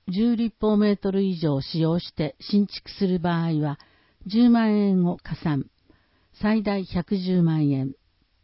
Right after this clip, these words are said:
部分耐震改修。費用の五分の四。最大五十万円。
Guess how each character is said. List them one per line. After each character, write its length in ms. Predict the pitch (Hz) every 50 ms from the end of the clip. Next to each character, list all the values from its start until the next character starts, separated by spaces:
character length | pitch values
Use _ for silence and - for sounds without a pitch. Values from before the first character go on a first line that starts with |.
| _ _ _ _ _ _ _ _ _ _ _ _ _
部 160 | 190 202 208
分 300 | 196 220 247 254 247 233
耐 240 | - 233 220 233 226
震 280 | - - 220 220 214 190
改 260 | - 196 190 180 170
修。 380 | - - - 135 123 127 - - _ _ _ _ _ _ _ _ _ _ _ _ _ _ -
費 160 | - 247 254
用 260 | 254 226 196 175 151
の 140 | 139 135 123
五 160 | 123 160 160
分 260 | 151 175 190 185 185 175
の 140 | 170 160
四。 300 | 156 165 160 139 127 - - _ _ _ _ _ _ _ _ _ _ _ _ _ _ -
最 220 | - 208 208 214 202
大 240 | 202 196 190 175 160
五 160 | - 175 170
十 240 | 165 185 202 202 196
万 300 | 196 180 175 160 139 123
円。 220 | 120 110 107 -